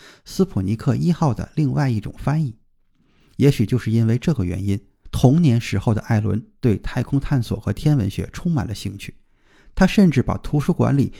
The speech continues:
关于太空和天文学的资料都看了一遍，这里边当然也包括很多成人才能理解的内容。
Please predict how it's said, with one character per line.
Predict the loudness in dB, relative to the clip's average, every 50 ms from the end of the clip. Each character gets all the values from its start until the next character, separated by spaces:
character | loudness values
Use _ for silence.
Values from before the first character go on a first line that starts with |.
| -20 -8 0
关 | 2 4 4 4
于 | 4
太 | 2 0 -2 -2 -2 -4
空 | -2 0 0 0 0
和 | 0 -2 -4
天 | -4 -4 0 0 2 2 2
文 | 2 0 -2
学 | -2 -2 -2
的 | -2 -2
资 | 0 0 0
料 | 0 -2 -4 -6 -8 -2
都 | -2 -2
看 | -2 -2 -2 -2 0
了 | 0 -2
一 | -4 -4
遍， | -4 -6 -6 -6 _ _ _ _ _ _ _ _ _ 0
这 | 4 4
里 | 4 4
边 | 4 2 2 2
当 | 4 4 4
然 | 4 4 2
也 | 0 -2 -2
包 | -2 -2 -2
括 | 0 -2
很 | -2 -2 -4 -2
多 | -2 -2 -2 -2 -6 -14 _ _ -10
成 | -8 -4 -2 0 0 2
人 | 2 2 0 0
才 | -2 -2 -2 -2
能 | -2 -2
理 | -2 -2 -4
解 | -2 -2 -2
的 | -2 -2
内 | -4 -6 -6
容。 | -6 -8 -10